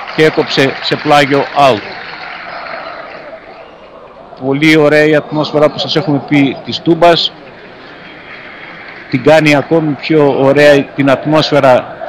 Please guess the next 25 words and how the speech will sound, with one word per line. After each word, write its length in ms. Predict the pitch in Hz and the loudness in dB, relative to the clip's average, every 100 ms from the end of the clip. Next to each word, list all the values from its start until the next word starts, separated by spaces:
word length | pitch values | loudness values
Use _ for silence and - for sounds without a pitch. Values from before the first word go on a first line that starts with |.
| - - | -12 -6
και 100 | 147 | -4
το 160 | - 123 | -2 -4
σκορ 340 | - 160 151 | 0 2 2
που 320 | 127 143 139 101 - - - - - - - | 0 0 -2 -2 -10 -14 -16 -16 -20 -18 -2
είναι 200 | 147 151 | 2 2
εμφατικό 560 | 135 - 143 139 165 | 2 0 -2 0 2
για 200 | 156 135 | 2 2
τον 180 | 127 117 | 0 0
παοκ. 280 | 123 165 170 - - - - - - - - - - - | 4 4 4 -2 -14 -18 -18 -16 -14 -14 -14 -16 -16 -8
Ο 140 | 151 | -2
Παναθηναϊκός 960 | 151 143 139 151 139 139 135 165 156 - - - | 0 2 0 0 0 0 2 0 0 -4 -12 -10
δυστυχώς 760 | - 139 147 - 170 160 - - - - - - - - - - - | -6 -4 -4 0 4 4 2 -4 -10 -18 -16 -14 -14 -16 -20 -16 -4
αρχίζει 540 | 139 123 190 147 147 | -4 -2 -2 0 0
να, 420 | 143 139 131 - | 2 2 0 -6
στα, 280 | - - 131 95 | -10 -2 -2 0
ειδικά 440 | 131 139 131 175 | -4 -2 0 0
στα 140 | 170 170 | 2 0
εκτός 300 | - 170 156 | 0 -2 0
έδρας 240 | 156 143 - | 0 -2 -4
παιχνίδια 320 | 139 147 147 | -6 -4 -4
του, 100 | 135 | -2
να 120 | 147 | 0
μικραίνει 680 | 147 131 - 151 151 135 110 180 202 180 170 _ 185 180 - _ - _ - | 2 0 0 2 2 2 -4 -12 -18 -20 -20 _ -20 -20 -20 _ -20 _ -20
σαν 360 | - - 143 135 - | -10 0 0 0 -6
ομάδα. 600 | 120 107 147 160 175 170 | -8 -2 0 2 0 -2